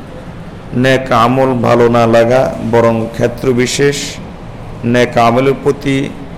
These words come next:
এক প্রকার বিদ্বেষ অনুভব করা। এদিকে তাকান,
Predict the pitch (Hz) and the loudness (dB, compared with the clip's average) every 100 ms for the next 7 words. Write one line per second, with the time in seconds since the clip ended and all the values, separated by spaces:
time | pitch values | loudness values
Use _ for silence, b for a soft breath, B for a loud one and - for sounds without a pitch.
0 | - 117 - 117 107 110 101 117 113 123 | -6 -4 0 0 2 0 2 0 2 2
1 | 117 117 104 101 98 104 110 131 139 139 | 2 0 0 0 0 -2 0 2 2 0
2 | - 107 107 | 0 0 0